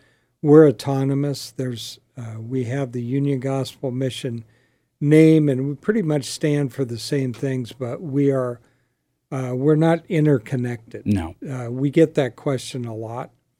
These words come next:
Speaker 1: Uh, but so f-, when Tim came down, to his point, never been here before. He's from the East Coast to begin with, and never been here, but the act of providence that God brought him there,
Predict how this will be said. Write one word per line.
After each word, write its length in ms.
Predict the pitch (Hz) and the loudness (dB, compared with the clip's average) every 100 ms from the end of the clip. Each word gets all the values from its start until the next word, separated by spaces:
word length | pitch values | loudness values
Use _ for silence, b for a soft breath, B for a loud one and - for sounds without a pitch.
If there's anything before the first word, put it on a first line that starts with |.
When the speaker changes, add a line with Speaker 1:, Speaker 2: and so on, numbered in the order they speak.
| _ _ _ _ _ _ - | _ _ _ _ _ _ -4
Speaker 1:
Uh, 340 | 143 139 135 117 _ _ - | 2 2 2 -2 _ _ 4
but 320 | 147 151 - _ _ _ | 4 4 -2 _ _ _
so 440 | - - 160 143 127 | -4 4 6 6 4
f-, 300 | - - _ _ | -2 -20 _ _
when 240 | 156 143 | 2 2
Tim 300 | - 190 196 151 | 2 2 2 0
came 280 | 165 139 127 | 0 2 6
down, 340 | 170 160 127 | 6 6 2
to 160 | - 127 | 2 6
his 240 | 135 123 - | 8 8 6
point, 320 | 190 202 143 | 2 2 4
never 260 | 147 151 120 | 4 4 4
been 260 | 143 156 | 4 4
here 200 | 120 117 | 4 0
before. 460 | 110 110 - 123 160 | -2 -6 -2 2 2
He's 160 | 123 | 2
from 240 | - 160 156 | 2 4 6
the 120 | 131 | 4
East 340 | 127 123 - - | 2 -2 -2 2
Coast 320 | 135 117 - | 2 2 -4
to 80 | 110 | -8
begin 440 | 117 123 139 113 | -6 -4 -2 -4
with, 220 | 104 123 _ _ _ _ _ _ _ _ _ - | -8 -14 _ _ _ _ _ _ _ _ _ 8
and 520 | 165 151 139 135 214 | 10 12 8 2 4
never 340 | 156 175 185 | 10 12 12
been 280 | 139 156 160 | 10 8 8
here, 280 | 127 127 127 | 6 6 4
but 280 | 127 127 - | 4 2 4
the 140 | 143 | 6
act 280 | 170 190 - | 6 4 0
of 140 | 120 | -4
providence 840 | - 156 160 131 117 110 - - - | 2 4 4 4 -2 -4 -8 -14 -12
that 320 | 139 131 120 | -4 -4 -2
God 300 | 139 139 123 | 0 2 2
brought 240 | 131 139 135 | 2 4 2
him 160 | 113 | 0
there, 400 | 113 113 110 127 | -2 -4 -6 -8